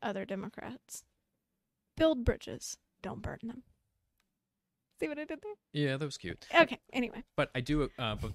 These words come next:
Speaker 2: but, but the main takeaway that I think this author is trying to make is that you have all of this spending,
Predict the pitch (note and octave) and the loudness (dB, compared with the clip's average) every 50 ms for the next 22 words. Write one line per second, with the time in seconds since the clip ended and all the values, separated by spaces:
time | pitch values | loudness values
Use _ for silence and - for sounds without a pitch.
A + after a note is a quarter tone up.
0 | - - - - - - D3 C#3+ D#3+ D#3+ D3 B2+ - _ _ - - A#2+ - F#2 | -8 -10 -14 -10 -6 -6 -4 -2 0 0 0 -2 -6 _ _ -2 -2 -2 0 0
1 | F2 F2 E2+ D#2+ E2 F2 _ - G#2 G2 - F#2 F2 F2 E2 - - D#2+ E2 - | -4 -4 -4 -4 -6 -8 _ -10 -10 -10 -8 -8 -8 -8 -8 -8 -8 -8 -8 -8
2 | F2 E2 D#2 - F2 E2 D2+ D2+ D2+ E2 - - - - F2 - - G#2 A2+ A2+ | -10 -12 -10 -10 -12 -12 -10 -10 -12 -12 -12 -12 -8 -8 -8 -6 -6 -6 -6 -8
3 | - - - F2 F2 F#2 G2 F2+ - F2 - - - - E2 F2 E2 D2 - - | -8 -6 -6 -4 -4 -4 -6 -6 -6 -4 -4 -4 -4 -4 -6 -6 -6 -8 -10 -12
4 | D2 D2 | -14 -16